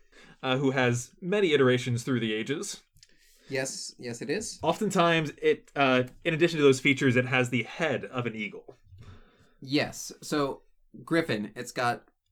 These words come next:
Speaker 2: bird wings, bird front legs, lion back legs, lion tail, lion body mostly, and an eagle head.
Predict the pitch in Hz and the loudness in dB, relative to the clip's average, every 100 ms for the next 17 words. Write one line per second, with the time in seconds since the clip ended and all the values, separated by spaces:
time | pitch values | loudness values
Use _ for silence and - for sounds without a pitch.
0 | - - 156 170 139 139 135 143 - - | -12 -2 0 2 2 0 -2 -4 -6 -12
1 | _ _ - 127 - 160 196 175 - 151 | _ _ -20 -14 -2 0 0 -2 -2 -2
2 | 147 127 127 123 123 - _ 135 165 214 | -2 -4 -4 -4 -8 -16 _ -4 -2 0
3 | 160 143 117 113 113 98 - _ _ _ | 0 -2 -2 -2 -4 -8 -18 _ _ _
4 | _ 123 135 160 160 151 - 180 175 175 | _ -6 -2 0 -2 -2 -4 -2 0 0
5 | 175 - _ 156 156 160 147 - 151 151 | -2 -8 _ -2 0 0 -2 -4 -6 -4
6 | 175 175 160 160 165 165 165 160 143 139 | 0 0 2 0 -2 -2 -2 -2 -2 -4
7 | 139 120 110 107 110 | -2 -4 -4 -4 -6